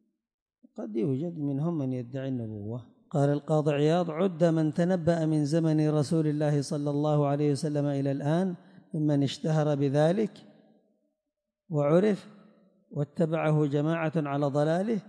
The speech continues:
فوجد هذا العدد فيهم"، أي قدر ثلاثين.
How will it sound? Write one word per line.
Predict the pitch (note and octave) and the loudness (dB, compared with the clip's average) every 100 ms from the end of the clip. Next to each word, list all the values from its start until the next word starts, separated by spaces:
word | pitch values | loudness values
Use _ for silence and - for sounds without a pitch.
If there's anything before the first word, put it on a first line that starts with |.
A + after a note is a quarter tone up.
| - - _ D#3 | -16 -20 _ -2
فوجد | D3+ F3 D#3 D3 | 0 0 0 0
هذا | C#3+ D3 D3 | 0 2 0
العدد | D3 C#3+ E3 G3+ G3+ | -2 -4 -2 0 0
فيهم"، | E3 B2+ G#2 F2+ A#2+ - _ _ _ - - - _ _ _ - | -2 -4 -6 -10 -16 -20 _ _ _ -20 -20 -20 _ _ _ -12
أي | A#3+ | -8
قدر | - B2 A#2 | -6 -4 -2
ثلاثين. | A2+ A2+ G#2+ G2+ G2+ | -4 -4 -4 -6 -12